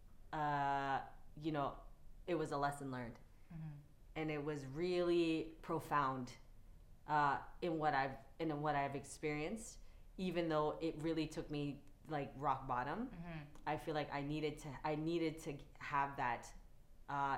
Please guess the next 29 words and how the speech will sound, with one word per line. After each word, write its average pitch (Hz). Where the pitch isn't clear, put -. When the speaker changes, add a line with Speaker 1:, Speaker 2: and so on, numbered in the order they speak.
Speaker 1:
in 156
order 151
Speaker 2:
Lesson, 143
essentially, -
Speaker 1:
Yeah, 160
Speaker 2:
to, 175
Speaker 1:
in 170
order 165
Speaker 2:
to -
Speaker 1:
to 165
Speaker 2:
overcome 147
it. -
Speaker 1:
Right. 147
And 156
rebuild, 160
but 147
rebuild 151
stronger, 147
Speaker 2:
Mm-hmm. 156
Speaker 1:
uh, 143
because 139
I 139
see 165
what 143
it 135
is 127
to 170
be 143
there. 123